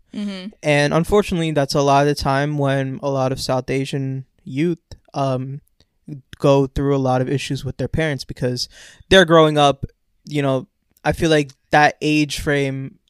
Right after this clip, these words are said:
Speaker 2: a lot of parents don't know how to go about,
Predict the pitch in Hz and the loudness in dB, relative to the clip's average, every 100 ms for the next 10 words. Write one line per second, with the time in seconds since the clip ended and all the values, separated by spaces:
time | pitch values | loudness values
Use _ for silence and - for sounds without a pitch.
0 | _ _ _ _ _ _ - 147 143 139 | _ _ _ _ _ _ -6 0 2 2
1 | 135 - - 143 135 123 120 - 139 - | 0 0 0 0 -6 -8 -10 -4 -2 -4
2 | - 175 139 139 135 127 131 127 - - | -10 -4 0 0 0 -2 -4 -6 -8 -12
3 | 127 139 127 120 127 131 127 | -4 -2 0 -2 -2 -2 -4